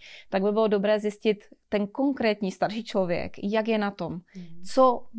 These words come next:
Speaker 1: je mu pohodlný, co ovládá, co, k čemu se nebojí, když to tak řeknu, přistoupit a používat. Ne, že musí být super v tom jako jednička, ale kde nemá obavy, kde už to prostě viděl, kde prostě je nějaký uživatel něčeho,
Speaker 2: Mhm.
Speaker 1: dejme tomu,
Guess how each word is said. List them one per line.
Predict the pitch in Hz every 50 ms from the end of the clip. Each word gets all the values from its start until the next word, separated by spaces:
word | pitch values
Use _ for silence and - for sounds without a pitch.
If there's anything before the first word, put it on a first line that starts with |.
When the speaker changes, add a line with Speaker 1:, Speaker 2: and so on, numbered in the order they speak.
| 208 196
Speaker 1:
je | 208 - - 208 220 220
mu | 226 226
pohodlný, | 220 - 208 202 233 233 214 247 240 247 247 247 240 240 240 233
co | - - 214
ovládá, | - - 190 196 214 220 226 226 220 233 226 220 220 214 214 220
co, | 214 - - 208
k | 202
čemu | - - - 214 220 214
se | - - 220 208
nebojí, | 196 185 190 196 196 196 208 233 277
když | 247 240 -
to | 240
tak | 220 214 220
řeknu, | - 214 208 - 233 247
přistoupit | 247 - 240 226 - - 220 233 226 - 262 277 320 - - - - - - - -
a | - 196
používat. | - 220 226 214 220 226 226 220 214 220 226 262 339 - - - - - - - - - - _ -
Ne, | 196 185 185
že | 185 202
musí | 196 190 185 - -
být | 180 185 180 -
super | - - - - 180 - - 190 208
v | - -
tom | - 190 180 185 185 185 180 175 180
jako | 175 - 202
jednička, | 190 185 180 196 214 202 - - 185 160
ale | - 185 190 185
kde | 202 233 226 196 - -
nemá | - 185 196 220 240 233 214
obavy, | 220 202 226 220 196 202 202 202 196
kde | 190 180 190 175
už | 180 - -
to | - 175
prostě | - 180 - - 175
viděl, | 165 190 220 208 233 220 220 214 208 202 202
kde | 190 185 165 165 -
prostě | - - 190 - - 175
je | 180 196
nějaký | 214 208 196 202 - 196
uživatel | - 196 190 214 208 214 214 214 - 214 208 208 208
něčeho, | 202 202 196 196 - 220 208
Speaker 2:
Mhm. | 202
Speaker 1:
dejme | 202 196 202 208 202
tomu, | 202 226 240 247 262